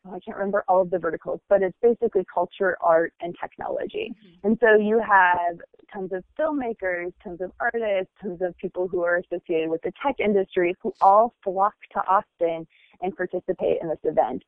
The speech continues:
Speaker 1: You have big brands that rent out spaces all over the city and host parties and events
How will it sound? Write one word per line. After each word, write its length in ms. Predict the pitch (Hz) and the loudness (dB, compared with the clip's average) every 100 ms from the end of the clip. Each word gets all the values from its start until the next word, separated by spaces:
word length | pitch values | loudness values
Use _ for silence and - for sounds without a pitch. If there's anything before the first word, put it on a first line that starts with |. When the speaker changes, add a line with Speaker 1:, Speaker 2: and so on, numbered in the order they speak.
| _ _ _ | _ _ _
Speaker 1:
You 180 | 196 208 | 2 4
have 400 | 208 185 180 175 - _ | 6 4 4 -2 -4 _
big 180 | - 196 190 | -4 -4 -4
brands 480 | - 180 175 185 233 208 | -2 -2 0 -4 -6 -2
that 160 | 165 | -4
rent 260 | 175 180 180 | -2 -8 -4
out 280 | 165 165 156 _ | 0 0 -2 _
spaces 380 | - 165 - 165 - - | -10 -8 -4 -6 -6 -2
all 340 | 170 170 175 - | 4 4 4 0
over 260 | 175 175 | -2 -2
the 140 | 165 165 - | -4 -6 -4
city 260 | 165 220 269 - | -2 0 -2 -2
and 140 | 190 | -6
host 300 | - 151 - _ - | -2 -4 -4 _ -6
parties 420 | 359 294 233 196 - | -4 -2 -2 -4 -4
and 140 | 175 | -4
events 480 | 165 202 269 226 196 | -2 2 4 4 0